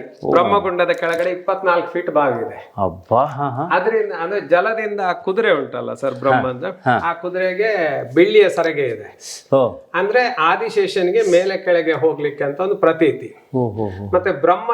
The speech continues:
Speaker 2: ಇರುವುದೇ ಬಾವಿಯಲ್ಲಿ ಅಂತೆ.
Speaker 1: ಹಾ, ಹಾ.
Speaker 2: ಹಾಗೆ ಮೊನ್ನೆ ನನಗೆ ಸ್ವಾಮೀಜಿ ಅವರು ಹೇಳಿದ್ರು,
Speaker 1: ಹಾ, ಹಾ.
Speaker 2: ಬ್ರಹ್ಮ ಇರುವುದೇ ಬಾವಿಯಲ್ಲಿ ಅಂತ.
Speaker 1: ಓಕೆ.
Speaker 2: ಇದು ಬ್ರಹ್ಮಗುಂಡ.
Speaker 1: ಹಾ, ಹಾ, ಹಾ.
Speaker 2: ಇದು ಕೋಟಿ ಚೆನ್ನಯರು.
Speaker 1: ಓಕೆ. ನೋಡಿ.
Speaker 2: ಇದು ಒಂದೇ ಮರದ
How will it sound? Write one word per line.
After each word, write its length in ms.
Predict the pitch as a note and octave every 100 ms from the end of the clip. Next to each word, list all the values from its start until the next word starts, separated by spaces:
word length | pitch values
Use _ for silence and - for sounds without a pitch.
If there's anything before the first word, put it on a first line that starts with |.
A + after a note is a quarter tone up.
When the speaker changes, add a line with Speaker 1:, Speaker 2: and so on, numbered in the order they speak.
| A3
Speaker 2:
ಇರುವುದೇ 280 | G#3+ G#3+ A#3
ಬಾವಿಯಲ್ಲಿ 540 | E3+ F3 F3 D#3 C3
ಅಂತೆ. 400 | B2 G#2+ - - -
Speaker 1:
ಹಾ, 100 | A#2+
ಹಾ. 200 | G2 -
Speaker 2:
ಹಾಗೆ 540 | F#3 G#3 A#3+ F#3 C#3+
ಮೊನ್ನೆ 300 | D3 F3 G3
ನನಗೆ 240 | D#3+ D3 C3+
ಸ್ವಾಮೀಜಿ 380 | C#3+ C#3+ C#3 B2
ಅವರು 140 | A#2
ಹೇಳಿದ್ರು, 220 | A2+ A2+
Speaker 1:
ಹಾ, 60 | A#2
ಹಾ. 120 | -
Speaker 2:
ಬ್ರಹ್ಮ 340 | C#3+ D3 F3
ಇರುವುದೇ 400 | F3 D#3+ E3+ G#3+
ಬಾವಿಯಲ್ಲಿ 560 | A3+ D#3 D3 C3 A2 A#2
ಅಂತ. 260 | A#2 - B2+
Speaker 1:
ಓಕೆ. 640 | A#2 - A#2 G2+ F#2 F2
Speaker 2:
ಇದು 300 | F#3 F#3+ A3+
ಬ್ರಹ್ಮಗುಂಡ. 640 | D3+ D3+ E3+ F#3 C#3 B2+ A2 - - -
Speaker 1:
ಹಾ, 140 | A2
ಹಾ, 260 | F2 G2 F#2
ಹಾ. 220 | F2 E2+ E2+
Speaker 2:
ಇದು 220 | A3 B3
ಕೋಟಿ 320 | G#3+ A3+ A3+
ಚೆನ್ನಯರು. 680 | F#3+ D#3 C3 A#2+ - - A#2
Speaker 1:
ಓಕೆ. 420 | G#2 - F#2 E2+ _ -
ನೋಡಿ. 140 | C#3+
Speaker 2:
ಇದು 100 | -
ಒಂದೇ 420 | F#3 G3 A3+ B3 A#3+
ಮರದ 360 | G#3+ G3 F#3+